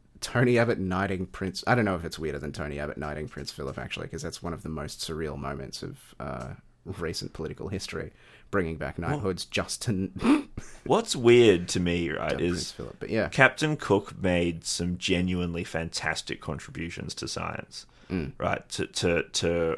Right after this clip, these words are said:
Speaker 2: um, cartography,
Speaker 1: Mm.
Speaker 2: to astronomy.
Speaker 1: Mm.
Speaker 2: You know, he observed the transit of Venus, which was the first person ever to record and document that. He
Speaker 1: Mm.
Speaker 2: had the brains to do it.
Speaker 1: Mm.
Speaker 2: Um,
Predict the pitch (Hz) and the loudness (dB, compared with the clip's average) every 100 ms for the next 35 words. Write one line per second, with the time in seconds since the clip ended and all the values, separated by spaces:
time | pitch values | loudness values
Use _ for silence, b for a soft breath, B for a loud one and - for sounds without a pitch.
0 | 80 80 67 - 85 - 98 98 92 90 | -2 -4 -6 0 0 4 2 4 2 2
1 | 90 85 - - - b b b 90 - | 0 -2 -14 -20 -20 b b b -6 -4
2 | - 85 85 82 80 76 - - - - | 2 2 2 2 0 0 -2 -8 -20 -20
3 | _ _ - - - - - 98 95 87 | _ _ -20 -20 -10 -8 2 4 4 2
4 | 87 80 - - 92 76 - 82 80 80 | 0 -2 -12 -6 -6 -4 -4 -2 0 0
5 | 90 85 87 87 87 85 - 90 90 82 | 2 0 2 0 0 -4 -2 -2 -2 -4
6 | 85 90 95 95 - - - 85 76 - | -2 2 2 0 -2 -12 -12 -12 -10 -2
7 | 78 - - 82 80 82 85 80 82 80 | -2 -2 -2 -2 -2 -4 -4 -4 -2 -2
8 | 80 - b b b - - - 90 85 | -2 -6 b b b -6 -6 0 2 2
9 | 85 82 90 - 87 80 80 85 85 - | 2 -2 -4 -2 -2 0 0 -2 -4 -14
10 | - - 92 90 82 - 82 82 85 - | -12 -2 0 -2 -6 -4 -2 0 -4 -6
11 | - 80 82 - - B B 87 85 B | -4 -2 -2 -4 -12 B B -8 -8 B
12 | - - 85 85 82 | -10 -2 0 0 -2